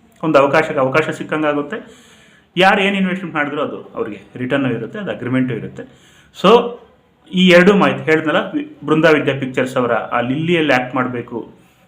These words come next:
ಅಂದ್ರು, ಅಲ್ಲೊಂದು ನಿಮ್ಗೆ ಒಂದು ಆಪರ್ಚುನಿಟಿ ಇದೆ. ಇಲ್ಲಿ ನಾವು ಒಂದು ಸಿನಿಮಾ ಪ್ಲಾನಿಂಗ್ ಇದೆ,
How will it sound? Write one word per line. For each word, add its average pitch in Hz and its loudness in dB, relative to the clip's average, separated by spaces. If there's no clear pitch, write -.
ಅಂದ್ರು, 127 0
ಅಲ್ಲೊಂದು 127 2
ನಿಮ್ಗೆ 117 -4
ಒಂದು 104 -8
ಆಪರ್ಚುನಿಟಿ 127 -4
ಇದೆ. 131 -10
ಇಲ್ಲಿ 185 2
ನಾವು 170 4
ಒಂದು 139 0
ಸಿನಿಮಾ 139 -2
ಪ್ಲಾನಿಂಗ್ 123 0
ಇದೆ, 135 -8